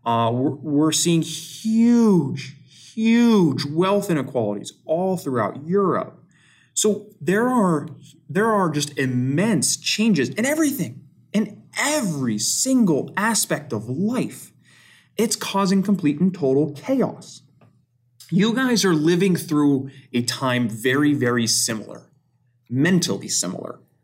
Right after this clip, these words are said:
to that same time period, where there is a lot of just social, political, economic, uh, sociological changes going on, that everything around you is changing almost, almost simultaneously.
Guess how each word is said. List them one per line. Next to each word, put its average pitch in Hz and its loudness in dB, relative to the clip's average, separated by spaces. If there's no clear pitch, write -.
to 120 -2
that 117 -2
same 107 -2
time 98 -10
period, 90 -10
where 127 0
there 180 0
is 180 4
a 190 2
lot 160 0
of 131 -4
just - 0
social, 165 0
political, 123 0
economic, 120 0
uh, 60 -8
sociological 127 -2
changes 170 0
going 104 -4
on, - -14
that 139 -4
everything 208 0
around 165 2
you 113 -2
is 139 0
changing 160 0
almost, 196 2
almost 226 2
simultaneously. 160 0